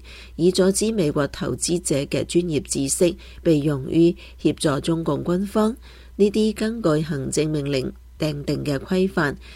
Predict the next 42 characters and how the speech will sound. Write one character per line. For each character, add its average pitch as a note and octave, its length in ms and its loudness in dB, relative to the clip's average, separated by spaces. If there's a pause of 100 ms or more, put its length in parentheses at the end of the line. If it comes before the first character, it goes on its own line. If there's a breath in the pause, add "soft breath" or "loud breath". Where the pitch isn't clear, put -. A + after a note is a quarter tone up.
(140 loud breath)
亦 D#3+ 140 0
將 G3+ 300 2
要 A3+ 160 0
求 G#3 200 -4
美 C#3 180 -4
國 D3 160 -4
投 C3+ 280 -6
資 E3 280 -2
者 D3+ 340 -2 (280 loud breath)
知 A3+ 300 2
會 D3+ 320 0
美 C#3+ 180 0
國 D3 180 -2
財 B2+ 260 -4
政 C#3 300 -4
部 C#3 180 -2
一 D3 120 -2
啲 F3+ 240 4
關 F#3 280 0
於 G3 240 4
A G3 160 6
I F#3+ 300 0 (260 loud breath)
等 D3+ 220 -2
敏 C#3+ 220 -2
感 C#3+ 280 -4
技 D3+ 160 0
術 C3+ 220 -2
嘅 C3+ 160 -4
投 C#3 220 -2
資。 F3+ 380 4 (380 loud breath)
公 G3+ 240 2
告 D#3+ 180 2
顯 D#3 260 0
示， E3+ 300 4 (300 loud breath)
白 D3+ 120 -2
宮 F#3 300 0
管 E3+ 260 0
理 D3+ 160 2
及 D3+ 120 -4 (240)
預 C#3+ 180 -2
算 C#3+ 320 -4
局 C3 280 -2